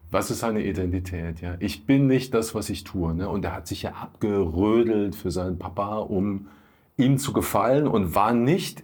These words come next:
in dem Bewusstsein oder in dem Glauben drin, dass der Vater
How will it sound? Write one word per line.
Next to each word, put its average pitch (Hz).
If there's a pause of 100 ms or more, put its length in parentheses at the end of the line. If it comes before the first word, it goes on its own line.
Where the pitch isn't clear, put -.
in 113
dem 104 (160)
Bewusstsein 143
oder 104
in 92
dem 92
Glauben 113
drin, 113
dass 107
der 90
Vater 113